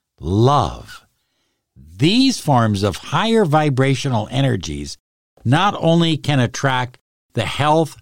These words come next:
the vitality, the vibrancy you desire in your life,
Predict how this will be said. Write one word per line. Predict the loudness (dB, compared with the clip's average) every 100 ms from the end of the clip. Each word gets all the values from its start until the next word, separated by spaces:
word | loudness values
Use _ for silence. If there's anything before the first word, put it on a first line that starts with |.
| _
the | -4
vitality, | -2 -2 -4 -4 0 2 4 2 0 -6 _ _
the | -6
vibrancy | -4 -4 -4 -2 2 2 2 0
you | 0 2
desire | 0 -2 -2 0 2 2
in | 2 2
your | 0
life, | -2 -4 -6 -8